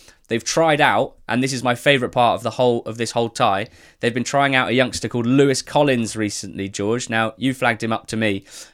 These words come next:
uh, as someone playing up top for Newport. Really pacey, young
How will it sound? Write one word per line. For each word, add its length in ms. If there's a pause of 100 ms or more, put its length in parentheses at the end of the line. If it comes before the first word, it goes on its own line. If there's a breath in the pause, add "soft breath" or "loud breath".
uh, 280
as 100
someone 240
playing 280
up 140
top 220
for 80
Newport. 540 (320 soft breath)
Really 300
pacey, 680
young 480